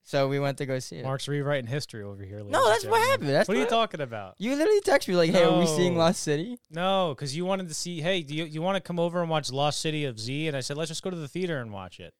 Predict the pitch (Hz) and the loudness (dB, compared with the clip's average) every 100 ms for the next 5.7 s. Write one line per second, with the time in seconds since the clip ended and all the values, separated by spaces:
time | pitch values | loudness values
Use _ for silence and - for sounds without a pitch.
0 | _ - 117 104 95 _ _ 147 160 156 | _ -14 -12 -12 -14 _ _ -12 -10 -8
1 | 147 151 135 131 151 - 104 90 - _ | -6 -6 -6 -4 -6 -6 -12 -16 -16 _
2 | _ _ _ _ _ _ _ _ _ _ | _ _ _ _ _ _ _ _ _ _
3 | 147 165 165 - 147 151 - 139 123 135 | -4 -2 -2 -2 0 0 0 -6 -4 -6
4 | 135 131 120 110 - 127 117 117 123 123 | -6 -6 -6 -10 -10 -10 -6 -6 -4 -2
5 | 131 131 123 123 120 117 120 | -2 -2 -4 -4 -6 -10 -14